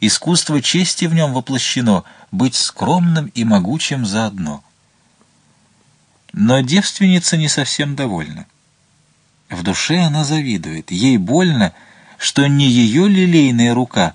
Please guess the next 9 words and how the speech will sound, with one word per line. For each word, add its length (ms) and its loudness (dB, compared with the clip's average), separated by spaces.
сразила 560 2
низкого 400 0
еретика. 640 -4
И 100 0
в 160 -14
памяти 400 -2
ее 220 0
встает 400 -4
всечасно, 720 -4